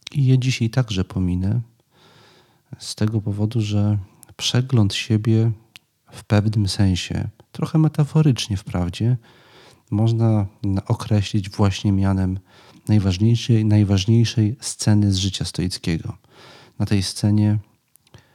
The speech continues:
życie stoickie rozgrywa się w pierwszej kolejności. Stąd pominę punkt pod tytułem Sceny z życia stoickiego, albowiem cały dzisiejszy odcinek,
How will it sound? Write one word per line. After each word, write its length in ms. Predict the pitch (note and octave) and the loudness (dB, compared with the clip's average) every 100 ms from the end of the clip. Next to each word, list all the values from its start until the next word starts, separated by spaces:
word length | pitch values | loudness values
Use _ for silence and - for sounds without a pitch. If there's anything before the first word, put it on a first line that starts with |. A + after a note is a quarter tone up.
| _ _ _ _ _ - | _ _ _ _ _ -4
życie 360 | G2+ G#2 - | 2 2 2
stoickie 720 | G2+ - G2+ G2+ - - G2+ F#2+ - _ _ _ _ _ _ _ _ | -2 -2 -2 -2 -6 -2 -2 -2 -8 _ _ _ _ _ _ _ _
rozgrywa 640 | G#2 G2+ G2+ G2+ A2 G#2 | -2 2 2 4 4 4
się 180 | F#2+ G2+ | 2 -2
w 60 | - | -4
pierwszej 400 | - G#2 - - | -4 -4 -4 -4
kolejności. 680 | F#2+ F2 E2 - - - - _ _ _ _ - - - _ - | -2 -2 -2 -4 -10 -12 -16 _ _ _ _ -20 -20 -20 _ -16
Stąd 400 | - A#2 A2+ - - - - | -2 2 2 0 -18 -14 4
pominę 540 | A#2+ A#2 A2 F#2+ F2 F2+ | 6 8 8 6 0 -4
punkt 380 | - F#2+ F2+ - | -6 -6 -6 -12
pod 200 | - F#2 | -12 -8
tytułem 520 | - - G2 F#2+ F#2 F#2 _ _ - | -8 -6 -4 -2 -4 -8 _ _ -14
Sceny 400 | - - G2+ G2 | -6 2 4 4
z 40 | |
życia 260 | G#2 G#2 F#2+ | 2 -2 -4
stoickiego, 760 | - F#2+ - - A#2+ A2+ A2 - - | -2 -4 -4 -2 0 2 0 -2 -8
albowiem 480 | F#2 G2 F#2+ F2+ | -6 -4 -4 -4
cały 260 | F2+ G#2 F#2+ | -2 0 0
dzisiejszy 520 | F#2 F2+ F#2 - F2 | -2 -4 -4 -2 -4
odcinek, 560 | - - - F2+ F2+ | -6 -8 -4 -2 -4